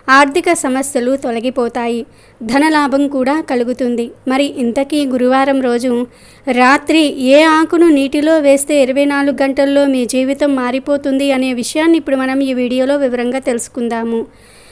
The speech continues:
అంతకన్నా ముందు సత్ సాంగత్యం వలన ఎటువంటి ఫలితం కలుగుతుందో తెలిపే పురాణ కథను విందాం. దేవర్షి అయిన నారదుడు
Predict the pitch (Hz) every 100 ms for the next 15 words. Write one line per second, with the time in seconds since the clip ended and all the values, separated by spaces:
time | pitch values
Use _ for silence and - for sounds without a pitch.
0 | - 277 269 339 349 339 311 269 254 262
1 | 247 262 - - _ - - 311 311 -
2 | _ _ _ _ - 302 262 302 349 349
3 | 349 349 277 247 262 277 440 - - 277
4 | 285 359 370 359 359 311 277 285 294 277
5 | 269 254 262 262 254 254 254 247 233 240
6 | 262 285 277 247 247 247 240 226 262 302
7 | 247 233 226 226 - _ _ _ - 262
8 | 269 330 330 381 359 330 302 247 233 240
9 | 262 262 277